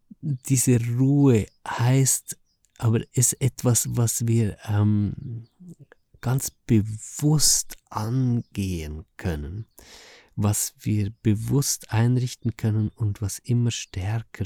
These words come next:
wird. Werde ruhig in Krisen bedeutet vor allem auch mal,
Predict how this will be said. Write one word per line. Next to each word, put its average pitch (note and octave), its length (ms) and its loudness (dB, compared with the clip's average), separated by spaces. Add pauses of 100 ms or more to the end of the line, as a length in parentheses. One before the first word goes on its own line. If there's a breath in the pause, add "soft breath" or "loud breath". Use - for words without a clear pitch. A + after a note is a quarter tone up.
wird. - 440 -10 (1800 soft breath)
Werde A#2+ 800 2
ruhig D3 600 6
in A#2 180 4
Krisen G#2+ 640 2
bedeutet B2 640 2
vor A#2 220 -2
allem C#3+ 380 4
auch B2 360 0
mal, A#2+ 420 2